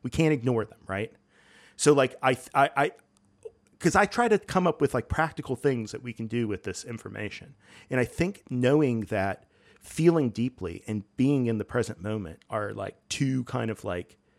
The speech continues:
tied things, that we can recognize our presence through our emotion. I think that, I, I, that makes sense to me. I don't know. I, it doesn't really have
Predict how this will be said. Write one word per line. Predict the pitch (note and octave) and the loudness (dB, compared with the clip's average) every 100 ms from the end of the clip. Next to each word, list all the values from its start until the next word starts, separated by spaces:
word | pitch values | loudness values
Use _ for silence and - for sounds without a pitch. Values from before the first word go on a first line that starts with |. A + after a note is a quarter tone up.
| _ _ _ _ | _ _ _ _
tied | - C3+ A#2+ A2 | 2 4 6 2
things, | - A#2+ F2 C2 - - _ _ - | -2 -4 -4 -8 -14 -16 _ _ -8
that | A2 F2 _ B2 | -8 -8 _ -6
we | |
can | B2 C3+ A#2 | -4 -2 4
recognize | D3+ - C3 C#3 A#2 A2+ | 2 2 -6 -2 -2 -2
our | B2 | -6
presence | A#2 - C3 G2 E2 - - _ _ _ _ _ | -4 0 0 0 -10 -14 -16 _ _ _ _ _
through | - D3 D3 | 0 6 8
our | B2+ A2+ | 8 6
emotion. | G2 G#2+ G2 - - - _ _ - | 2 -2 -4 -8 -16 -20 _ _ -10
I | - | -6
think | F4 - | -4 -2
that, | B3+ A3 - | -2 -4 -4
I, | F#3 - | -6 -6
I, | G3 - _ _ - - | -10 -10 _ _ -12 -4
that | G3+ | -2
makes | G4+ - - | -2 -6 -6
sense | - D3 - | -6 -6 -8
to | - | -8
me. | G#3 A3 A3 - | -6 -6 -6 -2
I | |
don't | E3+ E3+ | 0 2
know. | D3+ C#3+ | 2 4
I, | C#3 A#2+ - - | 4 0 -4 0
it | E3 | 8
doesn't | A3 A3+ | 8 10
really | F#3 E3+ | 8 8
have | D3 C3 A#2+ | 10 10 10